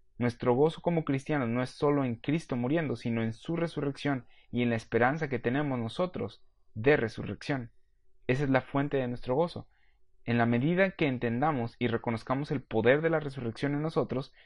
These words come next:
tendremos gozo en el Señor. Ignorar la resurrección y el que somos una nueva criatura en Cristo y pensar que solo se trata de la muerte en la cruz, am, sería, pues, enfocarnos en muerte.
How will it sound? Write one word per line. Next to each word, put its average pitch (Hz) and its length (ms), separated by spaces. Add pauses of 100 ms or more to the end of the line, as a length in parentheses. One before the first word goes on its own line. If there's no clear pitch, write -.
tendremos 120 500
gozo 143 420
en 117 100
el 104 80
Señor. 135 380 (420)
Ignorar 131 500
la 170 140
resurrección 123 680 (220)
y 107 80
el 110 100
que 120 120
somos 143 320
una 151 160
nueva 127 320
criatura 135 400
en 113 80
Cristo 139 480 (200)
y 120 100
pensar 120 420
que 135 100
solo 156 320
se 165 140
trata 139 480 (200)
de 104 100
la 107 100
muerte 135 320
en 156 40
la 151 120
cruz, 135 360 (580)
am, 101 360 (100)
sería, 120 540 (840)
pues, 127 140
enfocarnos 135 520
en 117 140
muerte. 156 460